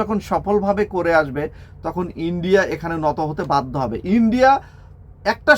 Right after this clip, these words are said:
সময়, একটা সময় ইন্ডিয়া শেখ হাসিনার প্রতি বিরক্ত হয়ে, আওয়ামী লীগের প্রতি বিরক্ত হয়ে কি করবে? ঢাকার সাথে সুসম্পর্ক করার চেষ্টা করবে। যখন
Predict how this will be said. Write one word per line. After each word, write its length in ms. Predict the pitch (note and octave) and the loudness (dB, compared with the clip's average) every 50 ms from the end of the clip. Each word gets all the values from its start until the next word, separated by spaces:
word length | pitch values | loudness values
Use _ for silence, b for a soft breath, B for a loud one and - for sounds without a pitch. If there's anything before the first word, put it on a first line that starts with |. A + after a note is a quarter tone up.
| - | 4
সময়, 340 | - A3 E3 C#3 A#2 G2+ G#2 G2+ F#2 - - - - - - - - - - - D#3 G3 | 2 -2 -2 -2 -4 -6 -10 -14 -16 -20 -20 -20 -20 -20 -20 -20 -20 -20 -12 -8 -6 -6
একটা 200 | - - - D4 D4 - | -6 -6 -6 -4 -2 0
সময় 220 | C#4+ C#4+ C#4+ C#4 C4 C4 | 2 2 2 2 2 2
ইন্ডিয়া 320 | A#3+ A#3 G#3+ B3 B3+ C4 C4 C4 C4+ E4 - b b b b - - - | 2 2 2 4 6 6 8 8 6 6 2 b b b b -20 -18 -8
শেখ 180 | - G#3 A#3 G#3+ B3 A#3+ | -4 -2 -2 -2 -2 -4
হাসিনার 400 | A3+ - C#4 C#4 C4 C4 C4 A3+ G3+ | -6 -6 -8 -6 -4 -4 -4 -4 -6
প্রতি 220 | B3+ A3 - B3 G#3 F#3 | -10 -8 -6 -4 -2 0
বিরক্ত 340 | G#3+ G#3 G#3+ G#3 G#3 - - G3+ F#3+ | 0 2 2 0 0 -2 -2 0 2
হয়ে, 180 | G3+ G#3 G#3+ A3 G#3 G3+ - - - - | 4 4 4 4 2 -2 -6 -4 0 2
আওয়ামী 240 | D#3 F3 G3+ G#3+ A3+ A#3 | 2 2 2 0 -2 -4
লীগের 240 | A#3+ A#3+ G3+ A#3+ A3+ G3 | -4 -4 -4 -4 -4 -2
প্রতি 220 | A3 A3+ G3+ G#3 G#3+ F#3 | -2 -4 -2 -2 -4 -2
বিরক্ত 300 | G3+ G3+ G#3 F#3+ - - G#3 F#3+ | 0 0 0 0 -2 -4 -6 -2
হয়ে 140 | G3 G3+ F#3+ - - | -2 -2 -4 -4 -8
কি 100 | - A#3+ A#3+ - | -10 -8 -4 -2
করবে? 260 | D4+ C4+ A#3+ D#3+ D3+ C#3 B B B B B B B B - - - - - - - - - - - - C3+ C3 B2 - | -2 0 0 2 0 0 B B B B B B B B -20 -20 -20 -20 -20 -20 -20 -20 -20 -20 -16 -14 -14 -10 -8 -6
ঢাকার 320 | D3+ E3 - - B3 A#3 - | -6 -4 -2 -2 -2 0 0
সাথে 200 | A#3 A3 G#3 A#3+ A#3 A3 - - | -4 -4 -2 -2 -4 -4 -4 -4
সুসম্পর্ক 500 | G#3+ E3+ - F#3 E3 C#3+ - D#3 C#3 C#3 C3 - | -6 -4 -4 -4 -6 -4 -4 -6 -6 -8 -6 -4
করার 180 | B2+ B2 B2 - - | -4 -4 -4 -6 -8
চেষ্টা 240 | C3 B2 - - A#2 - | -14 -14 -12 -14 -14 -14
করবে। 240 | - - - - - - B B B B B B B - - F#3+ | -14 -14 -14 -14 -14 -16 B B B B B B B -8 -2 -2
যখন 200 | G#3+ G#3 A3+ | 0 2 0